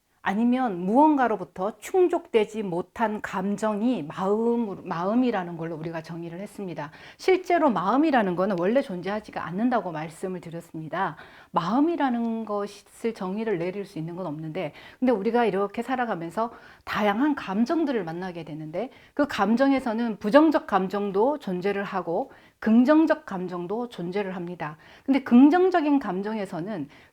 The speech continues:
크게 우리가 갭이라는 것들이 차이 날 수 있는 기준 내 갭이 없-, 존재하지 않는데 부정적 감정에서는 많은 갭이 그 존재를 하게 됩니다.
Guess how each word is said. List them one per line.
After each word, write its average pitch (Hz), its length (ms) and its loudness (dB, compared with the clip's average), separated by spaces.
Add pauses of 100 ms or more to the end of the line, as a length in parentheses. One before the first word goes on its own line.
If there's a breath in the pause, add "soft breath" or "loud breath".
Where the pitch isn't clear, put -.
크게 320 320 0
우리가 220 560 0 (160)
갭이라는 247 600 4
것들이 175 420 -10
차이 311 280 4
날 233 160 2
수 190 140 -6
있는 190 240 0
기준 208 340 0
내 202 140 -4
갭이 233 380 2
없-, 160 440 -10
존재하지 196 440 -6
않는데 160 500 -6 (320 loud breath)
부정적 302 560 4
감정에서는 180 880 -6
많은 269 440 4
갭이 180 640 -4
그 156 340 -8
존재를 190 400 -2
하게 165 160 -8
됩니다. 151 420 -10